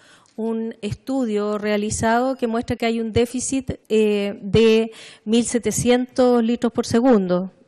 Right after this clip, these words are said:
respecto de lo que entra y lo que sale de la cuenca. Entonces, yo creo que a pesar de que ya estuvo en nuestra comisión, antes de que terminemos, yo le pediría al, al director de,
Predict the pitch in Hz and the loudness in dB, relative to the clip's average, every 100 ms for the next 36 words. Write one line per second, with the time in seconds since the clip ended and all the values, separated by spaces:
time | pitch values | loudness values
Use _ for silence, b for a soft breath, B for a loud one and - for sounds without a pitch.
0 | - - 208 220 202 214 208 202 208 226 | -12 -4 -2 -2 0 0 0 0 0 0
1 | 226 247 240 214 196 202 254 202 180 180 | -2 0 0 0 -2 -2 0 2 0 -4
2 | 190 190 190 - B B B B - 220 | -8 -10 -14 -20 B B B B -14 -4
3 | 247 - 294 294 - 208 254 254 262 269 | -2 0 0 0 -4 -2 -2 -2 0 0
4 | 269 247 226 226 - 277 277 254 240 254 | 0 -2 -2 -2 -2 -2 -2 -6 -2 -2
5 | 247 - - 302 262 220 214 220 226 214 | 0 -2 -2 -4 -2 -4 -4 -4 -4 -4
6 | 220 220 - 240 233 226 277 269 262 254 | -6 -6 -6 -6 -4 -4 -4 -6 -6 -6
7 | 247 220 214 214 233 247 254 B B - | -6 -6 -4 -4 -4 -6 -8 B B -6
8 | 254 269 269 240 226 240 262 262 262 - | -4 -2 -2 -4 -4 -4 -4 -4 -8 -8
9 | 226 226 220 214 214 208 B B - 208 | -4 -2 -2 -4 -6 -10 B B -10 -6
10 | 196 190 185 180 - 269 269 262 233 214 | -6 -4 -6 -6 -2 -2 0 0 0 -2
11 | 208 208 | -4 -8